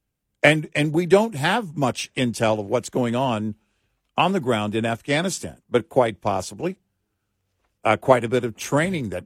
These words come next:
that goes on there. And we've seen it. You know, the, uh, traditional, or at least in, in the last decade of, or two, you know, as we, as all of this has come about, it was thought that,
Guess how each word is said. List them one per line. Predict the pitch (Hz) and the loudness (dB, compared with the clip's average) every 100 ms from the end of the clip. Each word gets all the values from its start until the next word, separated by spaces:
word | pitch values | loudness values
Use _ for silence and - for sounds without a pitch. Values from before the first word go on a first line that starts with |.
| - | -4
that | 98 | -4
goes | 85 104 95 | 0 -2 0
on | 101 92 | -4 -2
there. | 92 82 - | -4 -6 -4
And | 120 110 | -4 -2
we've | 127 113 | -4 -4
seen | - - 208 196 | -6 0 0 0
it. | - _ _ _ _ _ _ _ _ - | -6 _ _ _ _ _ _ _ _ -2
You | 127 | 0
know, | 117 - | 0 -2
the, | 120 127 117 104 - _ _ _ _ _ _ | -2 0 0 -4 -12 _ _ _ _ _ _
uh, | - 110 110 _ _ | 0 0 0 _ _
traditional, | - 139 131 175 - 139 120 - | 0 2 4 0 0 -2 -2 -2
or | 117 120 | -2 -2
at | |
least | 120 127 - | -4 -6 -4
in, | 127 107 113 - | -2 -2 -4 -4
in | 117 107 104 110 - | -2 0 -2 -4 -2
the | 117 | 0
last | 113 104 - 120 | 2 -2 -6 0
decade | 120 - 113 110 104 | 0 0 -2 -2 -6
of, | 95 98 - 117 101 214 - | -10 -14 -12 -10 -10 -18 -10
or | - 104 | -4 -4
two, | - 156 147 95 113 - _ _ _ _ _ _ _ _ _ _ - | -2 0 0 -2 -6 -12 _ _ _ _ _ _ _ _ _ _ -2
you | |
know, | 117 104 | 0 0
as | 95 | -2
we, | 110 98 - | -6 -8 -6
as | 101 98 - | -4 -4 0
all | 135 135 | 2 2
of | 117 | -4
this | 113 - | -8 -10
has | 104 | -14
come | - 156 | -6 -4
about, | 113 92 131 117 - _ _ _ _ _ _ _ _ | -4 0 0 0 -6 _ _ _ _ _ _ _ _
it | - 107 | -2 0
was | 131 | 0
thought | - 127 113 | 4 4 4
that, | 113 104 | -4 -4